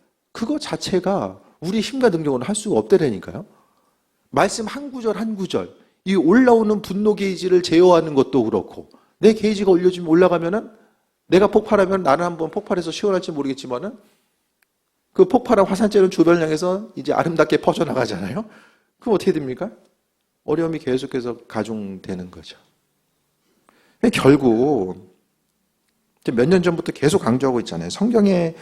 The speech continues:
힘들고 어려운 것들, 이웃을 내 몸과 같이 사랑하라, 원수 사랑하라, 이 모든 것들 자체는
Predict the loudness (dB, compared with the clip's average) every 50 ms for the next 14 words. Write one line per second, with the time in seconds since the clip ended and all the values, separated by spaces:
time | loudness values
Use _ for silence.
0 | -20 -20 _ -10 -6 -2 0 0 2 2 4 6 6 6 6 6 4 2 2 2
1 | 0 2 2 0 0 0 -2 -2 -2 -2 -2 -2 -2 -2 0 0 0 0 2 2
2 | 0 0 -2 -4 -4 -4 -8 -8 -6 -6 -4 -4 -2 -2 0 2 2 0 0 -2
3 | -2 -2 -2 -2 -2 -4 -4 -6 -6 -8 -10 -14 -20 -20 -20 _ _ _ 0 6
4 | 8 8 8 6 4 0 -4 -4 -4 -4 -6 -6 -8 -10 -8 -10 -10 -10 -10 -12
5 | -14